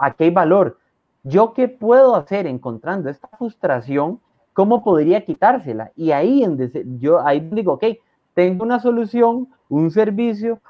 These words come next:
un producto, un proceso", que digo, "Mira, este proceso así le quita esa frustración", y ahí es donde el cliente va a decir, "Claro, estás pensando en mi dolor y estás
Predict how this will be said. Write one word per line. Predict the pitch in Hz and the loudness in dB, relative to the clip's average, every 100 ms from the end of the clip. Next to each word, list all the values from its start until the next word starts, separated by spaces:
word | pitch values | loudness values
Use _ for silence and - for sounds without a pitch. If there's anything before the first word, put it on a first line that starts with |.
| - | -6
un | 160 170 | -4 -2
producto, | 202 214 220 226 - 175 - | 0 4 4 2 -2 -6 -4
un | 180 | -2
proceso", | 214 202 214 233 | 0 2 0 -2
que | 233 | -4
digo, | 233 | -4
"Mira, | 190 147 202 208 | -2 0 0 0
este | 180 220 | -4 -8
proceso | - 240 226 254 190 | -4 -2 0 -2 -2
así | 135 180 311 339 _ _ | -4 -2 -4 -6 _ _
le | 143 143 - | -2 -2 -2
quita | 254 262 | -4 -2
esa | 156 165 | -2 -4
frustración", | 165 170 - 135 117 170 233 _ _ _ | -4 -4 -2 -2 -2 -4 -4 _ _ _
y | 175 | 2
ahí | 170 | 4
es | 175 | 4
donde | 208 214 | 0 -4
el | 214 | -4
cliente | 233 226 151 - 180 | -4 -4 -4 -4 -2
va | 151 | 0
a | 160 | 0
decir, | 185 | -4
"Claro, | 147 196 359 - _ _ - | -2 0 -2 -6 _ _ -6
estás | 160 - 175 | -4 -2 -4
pensando | 226 208 214 214 | -4 -4 -4 -4
en | 233 | -4
mi | 233 | 0
dolor | 185 139 190 240 | 2 4 4 4
y | 170 | 0
estás | 151 - | -2 -2